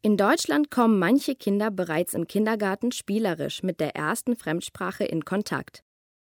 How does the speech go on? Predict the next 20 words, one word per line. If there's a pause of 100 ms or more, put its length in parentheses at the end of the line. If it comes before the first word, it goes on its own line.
(280)
Spätestens
in
der
Grundschule
beginnen
die
Schüler
mit
dem
Englischunterricht. (1040)
Dann
wählen
die
Kinder
eine
zweite
Fremdsprache, (600)
etwa
Französisch, (180)
Spanisch